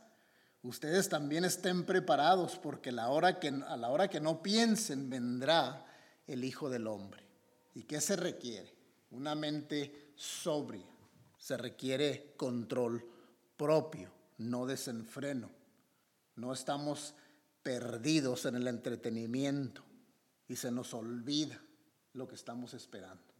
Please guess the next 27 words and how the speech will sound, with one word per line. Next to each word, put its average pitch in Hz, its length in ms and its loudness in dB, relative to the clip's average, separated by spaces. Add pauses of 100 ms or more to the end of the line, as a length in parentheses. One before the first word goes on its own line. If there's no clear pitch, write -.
(880)
Pero 127 160 -4
hay 147 100 0
otro 185 520 2 (280)
beneficio 160 640 -2
muy 165 300 0
importante 160 720 0
que 143 120 -4
menciona 135 440 -8
aquí 151 100 -6
el 151 80 -2
versículo 147 480 -4
siete 135 500 -6
de 123 80 -8
una 135 240 -4
mente 135 400 -6
sobria. 120 440 -6
Ven 131 120 -4
el 170 100 0
versículo 147 380 -4
siete 123 280 -8
otra 139 180 -2
vez 131 220 -2
de 139 200 -4 (260)
Primera 117 300 -4
de 131 80 0
Pedro 120 340 -6
cuatro. 107 380 -10